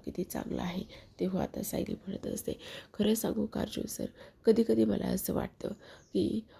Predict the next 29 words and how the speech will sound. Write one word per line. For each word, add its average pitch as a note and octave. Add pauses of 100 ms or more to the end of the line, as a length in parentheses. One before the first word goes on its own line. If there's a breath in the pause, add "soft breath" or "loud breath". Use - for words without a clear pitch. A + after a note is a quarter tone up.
(160 loud breath)
जर G#3
माझी G3+
आई G3+
असती G3
ना - (260)
तर F#3+
ती F#3+
नक्कीच -
प्रतिमा - (140)
त्यासारखीच -
असते, -
मला F#3+
असं G#3+
सतत -
वाटतं." - (460 loud breath)
आणि G3+
तेव्हा F#3+
मात्र -
अर्जुन F#3
बोलत -
असतो, F#3+ (340 loud breath)
"खरंच F3 (260 loud breath)
आई G#3+
आणि G#3+
मुलीच्या F3+
किती -
इमोशन्स - (240)
जोडलेले F3
असतात." -